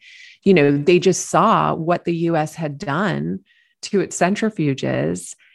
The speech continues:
and know they could not pull off a Stuxnet style attack, but they learned that they could use rudimentary wiping code to exact similar damage in, in a lot of cases. And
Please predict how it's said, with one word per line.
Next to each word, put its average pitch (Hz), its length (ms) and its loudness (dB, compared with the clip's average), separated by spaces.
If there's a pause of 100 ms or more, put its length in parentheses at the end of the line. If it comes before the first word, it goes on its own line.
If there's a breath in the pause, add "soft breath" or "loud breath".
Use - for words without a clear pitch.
(240 soft breath)
and 160 580 0
know 170 320 4
they 180 120 0
could 170 180 -6
not 156 300 -4
pull 160 200 -4
off 147 440 -2
a 156 40 -4
Stuxnet - 800 -2
style 131 380 0
attack, 135 580 -4
but 160 200 -8
they 151 140 0
learned 180 520 2
that - 100 -10
they 143 140 -4
could 143 200 -4
use 147 320 0
rudimentary 151 640 2
wiping 147 520 0
code 131 500 -2 (480 soft breath)
to 170 160 2
exact 156 600 0
similar 156 500 -2
damage 160 560 -2 (200)
in, 147 280 2
in 151 140 2
a 143 60 2
lot 135 160 4
of 135 80 0
cases. - 680 -6
And 160 260 0